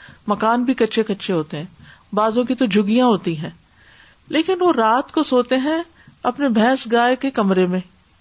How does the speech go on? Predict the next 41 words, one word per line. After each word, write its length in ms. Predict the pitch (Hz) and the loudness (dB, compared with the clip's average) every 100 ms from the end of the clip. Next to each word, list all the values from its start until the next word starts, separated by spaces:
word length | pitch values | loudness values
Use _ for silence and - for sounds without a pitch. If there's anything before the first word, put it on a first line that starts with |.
| _ _ | _ _
کیوں؟ 260 | - 247 240 - _ _ _ _ _ - | -4 -4 -6 -14 _ _ _ _ _ -6
پتہ 160 | 226 349 | 0 2
ہے 60 | |
آپ 200 | 339 285 | 2 0
کو 100 | 240 | -4
کیوں؟ 220 | 233 196 170 _ _ _ _ _ _ _ 233 | -4 -8 -8 _ _ _ _ _ _ _ -2
وہ 60 | 208 | 2
گرم 260 | 208 220 | 4 4
ہوتا 240 | 208 185 165 | 2 0 -6
ہے۔ 140 | 151 - _ _ _ _ _ _ | -10 -18 _ _ _ _ _ _
تو 60 | 226 | -4
جب 180 | 269 294 | -2 0
میں 240 | 320 311 - - - | 2 0 -2 -6 -2
آج 220 | 226 214 | 0 2
آیت 240 | 202 247 | 0 0
صبح 180 | - 226 | -2 -2
پڑھ 200 | 214 202 | 0 0
رہی 140 | 247 254 | 0 -2
تھی 160 | 226 | -2
تیاری 360 | 220 190 180 196 | -2 0 0 0
کرنے 300 | 196 185 185 | 0 0 0
کے 120 | 180 | -2
لیے 220 | 175 202 | -4 -4
کہ 180 | 220 233 233 - - - - - | -4 -6 -6 -18 -20 -20 -20 -4
اس 260 | 254 240 262 | -2 -2 0
میں 100 | 269 | 0
تمہارے 460 | 254 220 226 254 | 2 2 2 2
لیے 320 | 240 247 254 | 0 0 0
دفء 400 | 190 240 - 175 | 0 -4 -6 -8
ہے، 120 | 170 - 151 _ _ _ _ | -8 -8 -14 _ _ _ _
یعنی 260 | 196 190 190 | -2 0 0
ان 200 | 202 214 | 0 0
جانوروں 440 | 180 180 185 233 240 | 2 0 0 0 2
میں 140 | 226 | 0
تمہارے 360 | 214 180 180 208 | -2 -2 0 0
لیے 200 | 208 202 | -2 -4
کیا 240 | 196 190 | -2 -2
ہے؟ 120 | 208 294 _ - - - - 208 | -4 -8 _ -20 -20 -20 -12 0
گرمی 280 | 214 233 277 | 2 4 2
کا 120 | 247 | 2
سامان 400 | 196 175 165 151 | 0 -2 -2 -4